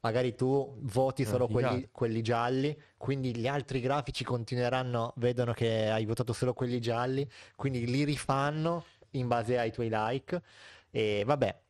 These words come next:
Speaker 1: fatto
Speaker 2: Quindi è una
Speaker 1: sta
Speaker 2: gara.
Speaker 1: È una gara, è un incubo.
Speaker 2: È una gara,
Speaker 1: È
Speaker 2: tu
Speaker 1: un
Speaker 2: dai un
Speaker 1: incubo.
Speaker 2: budget,
Speaker 1: Sì.
Speaker 2: poi chi vince prende quel budget e realizza il progetto.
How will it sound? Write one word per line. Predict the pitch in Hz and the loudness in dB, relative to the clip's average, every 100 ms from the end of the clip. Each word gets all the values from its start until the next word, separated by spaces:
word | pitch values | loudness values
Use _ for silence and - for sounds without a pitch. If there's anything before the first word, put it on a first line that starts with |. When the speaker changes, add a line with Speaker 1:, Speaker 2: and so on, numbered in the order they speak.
| - | -2
Speaker 1:
fatto | 143 | 0
Speaker 2:
Quindi | 170 151 | 2 2
è | |
una | 117 | 4
Speaker 1:
sta | 110 | 4
Speaker 2:
gara. | 147 135 107 104 95 90 | 4 4 4 2 0 0
Speaker 1:
È | 120 | -2
una | 131 131 | 0 2
gara, | 123 117 127 | 2 2 2
è | |
un | 127 | 0
incubo. | 113 107 - 110 | 0 -2 -2 2
Speaker 2:
È | |
una | 117 131 139 | 2 4 2
gara, | 139 113 | 4 4
Speaker 1:
È | |
Speaker 2:
tu | 120 | 2
Speaker 1:
un | 120 | 2
Speaker 2:
dai | 139 123 | 2 2
un | 131 | 2
Speaker 1:
incubo. | 131 | 2
Speaker 2:
budget, | 131 135 143 147 131 | 2 2 0 0 0
Speaker 1:
Sì. | 110 | 2
Speaker 2:
poi | 147 120 | 2 2
chi | - 156 | 0 0
vince | 170 175 170 185 170 - | 2 2 0 2 2 0
prende | 131 117 107 113 | 0 2 2 2
quel | 139 | 2
budget | 127 139 143 | 2 2 2
e | |
realizza | 120 110 107 | 0 2 0
il | |
progetto. | - 101 90 95 | 0 -2 0 -2